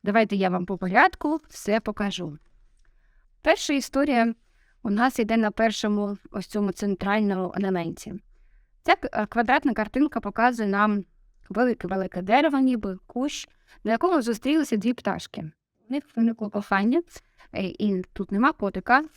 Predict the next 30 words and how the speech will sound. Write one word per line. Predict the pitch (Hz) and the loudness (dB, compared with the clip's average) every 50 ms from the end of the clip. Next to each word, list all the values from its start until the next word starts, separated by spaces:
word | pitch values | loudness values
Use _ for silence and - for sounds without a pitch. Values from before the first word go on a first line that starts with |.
| - - | -12 -8
а | - | -4
є | 190 202 233 | -2 -2 -2
серденько | 226 - - 220 190 202 202 180 175 170 - 175 | -2 -2 -4 -4 -2 -2 -2 -2 -2 -4 -2 -4
у | 175 | -4
мене. | 170 170 165 165 170 170 - _ _ - | -4 -4 -4 -6 -8 -10 -12 _ _ -8
І | - 269 | -6 -2
потім | - 349 392 - 359 302 | -2 -2 0 0 0 0
ті | - - 262 | 0 0 0
дві | 208 208 220 | 0 0 -2
пташки | - - - 247 302 349 - - - - 294 294 269 - - _ _ _ _ - | -2 0 2 2 4 2 0 -2 0 0 0 0 0 -4 -12 _ _ _ _ -8
розпустили | 214 233 247 - - - 240 - - 277 247 220 202 202 _ _ _ _ _ _ _ _ _ | -4 -4 -4 -4 -4 -8 -6 -4 -2 0 0 0 0 -2 _ _ _ _ _ _ _ _ _
хвостів, | _ - - 214 240 233 - - - 269 302 359 349 - - _ _ _ _ _ _ _ - | _ -6 -2 0 0 0 -2 -4 0 2 2 2 2 -2 -12 _ _ _ _ _ _ _ -4
а, | 214 208 208 202 196 196 196 | -2 0 0 0 0 -2 -2
причепурилися | - 233 240 - - 202 - 226 214 254 294 320 330 285 - - 294 285 277 - _ - | -2 -2 -4 -4 -6 -8 -4 -2 0 2 2 2 2 0 2 2 2 2 2 -2 _ -12
і | - 196 | -12 -8
пішли | - 214 190 - - 233 247 269 285 277 - _ _ _ _ _ - | -6 -6 -6 -4 -2 0 2 2 0 0 -4 _ _ _ _ _ -10
до | 202 180 196 | -4 0 2
раксу. | 220 208 185 - - - - - - - - - | 4 4 2 2 -2 -10 -10 -10 -10 -12 -12 -10
Тут | - 208 - | -10 -10 -6
такі, | - 190 - - 190 190 185 180 165 147 - _ _ | -6 -8 -6 -4 -2 -2 -2 -2 -4 -8 -12 _ _
ем, | - - 185 180 180 180 180 - _ - | -8 -4 -2 -2 -2 -2 -4 -6 _ -8
чоловічі | - - 214 202 190 254 285 - - 254 | -4 -2 -2 0 0 0 -2 -2 -4 -8
к-, | - - 240 | -4 -4 -2
е, | 214 220 208 208 208 196 - | 0 2 2 2 0 -2 -2
відтінки, | 202 196 214 208 - - 226 214 214 196 - 196 | -4 -6 -6 -6 -4 -2 -2 -2 -2 -2 -4 -6
тут | - 185 180 175 | -6 -6 -6 -6
жіночі | 156 170 180 185 220 285 254 - - 226 | -6 -4 0 2 2 2 2 0 -4 -4
відтінки, | 214 226 - - 233 220 208 - - 202 | -4 -4 -2 -2 -2 -2 -2 -4 -6 -8
така | - 196 185 - 196 | -6 -6 -6 -4 -4
ніжність. | 196 196 208 233 214 208 208 202 202 202 - - - | -4 -2 -2 -2 -2 -2 -2 -4 -4 -6 -8 -16 -20